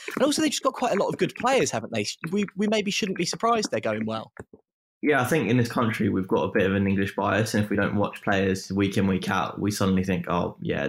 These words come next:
Speaker 2: they're probably not that good." You know, it's just Denmark, just a, just a Scandinavian country who are, you know, decent. And I think everyone sort of underrated them a bit. But, like, technically, they've got some great players. Um, Damsgaard, I thought, who, who plays for,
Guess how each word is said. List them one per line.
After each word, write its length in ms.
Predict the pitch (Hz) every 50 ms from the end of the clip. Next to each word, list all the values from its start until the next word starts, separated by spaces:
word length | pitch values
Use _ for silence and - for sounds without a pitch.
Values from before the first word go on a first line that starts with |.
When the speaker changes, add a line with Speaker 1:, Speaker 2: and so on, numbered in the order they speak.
| - -
Speaker 2:
they're 100 | - 107
probably 220 | - 113 98 98
not 160 | - 92 -
that 180 | - - - -
good." 160 | 92 82 -
You 120 | 90 87
know, 60 | 78 82
it's 100 | 110 -
just 180 | 107 101 - -
Denmark, 500 | 98 87 90 92 92 92 90 - - - - - - - - - _ -
just 180 | - 113 110 - 107
a, 60 | 98
just 280 | 95 - - 107 - -
a 40 |
Scandinavian 760 | - - - 110 101 92 95 98 95 98 95 92 95 95 95
country 580 | - - 98 90 - - - 92 95 95 90 95
who 80 | 95 92
are, 100 | 92 90 90 - - - - - -
you 80 | 101
know, 100 | 98 98
decent. 600 | 95 90 - 104 101 101 - - 95 95 92 90 -
And 180 | 107 107 104
I 60 | 104
think 240 | 104 - 135 120 - -
everyone 460 | 101 123 120 117 113 107 104 101 104
sort 180 | - - - - -
of 80 | 101 101
underrated 380 | 98 104 104 104 80 80 -
them 80 | - 95
a 80 | 92
bit. 220 | 85 90 85 - - - _ _ _ _ _ _
But, 220 | - 110 101 -
like, 180 | 92 110 - -
technically, 460 | - - 127 - 80 101 - 117 104
they've 160 | 101 98 95
got 140 | 95 90 92
some 120 | - 101 90
great 240 | 107 101 90 -
players. 640 | - 110 107 107 110 107 104 101 98 - - - - _ _ _ _ _ _ _ -
Um, 480 | 107 104 101 98 95 95 92 92 - _ -
Damsgaard, 680 | 113 107 107 107 104 104 - 113 104 101 98 98 98 -
I 60 | 104
thought, 360 | - - 107 101 101 - 101
who, 180 | 104 101 98 95 -
who 80 | - 117
plays 260 | - - 98 98 -
for, 220 | - 98 98 98